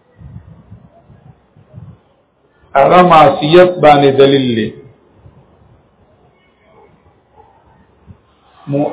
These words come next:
ابراهیم، آدم علیه السلام چې تقدیر دلیل کړی دی، نو د پاره د تسلی علی المصائب. چې ته وایې چې موږ باندې مشکلات په دنیا کې راځي، د جنت رالو، نو په موږ مشکلات څه کېږي؟ راځي.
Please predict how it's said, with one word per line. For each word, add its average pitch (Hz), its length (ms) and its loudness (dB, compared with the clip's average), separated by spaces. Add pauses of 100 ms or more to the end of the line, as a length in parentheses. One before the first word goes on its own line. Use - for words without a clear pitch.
(120)
ابراهیم، 156 400 2
آدم 160 400 4
علیه 170 160 2
السلام 165 360 2 (120)
چې 147 80 -6 (140)
تقدیر - 360 -2
دلیل 143 400 -8
کړی 180 240 0
دی، 123 120 -4 (720)
نو - 120 -10
د - 20 4 (140)
پاره 185 220 4
د 165 80 4 (140)
تسلی 175 520 -2
علی 151 160 0
المصائب. 135 640 -2 (1500)
چې - 120 -4
ته 190 120 2
وایې 202 220 4
چې 180 140 -2
موږ 180 180 0
باندې 170 340 2
مشکلات 165 480 0
په 165 140 -6
دنیا 160 300 0
کې 160 160 -6
راځي، 151 220 0
د 151 60 -4 (100)
جنت 151 240 2 (160)
رالو، 143 280 0 (800)
نو 135 100 -6
په 156 100 -2
موږ 196 120 0 (100)
مشکلات 185 460 0
څه 143 140 -6
کېږي؟ 107 260 -6 (500)
راځي. 143 360 2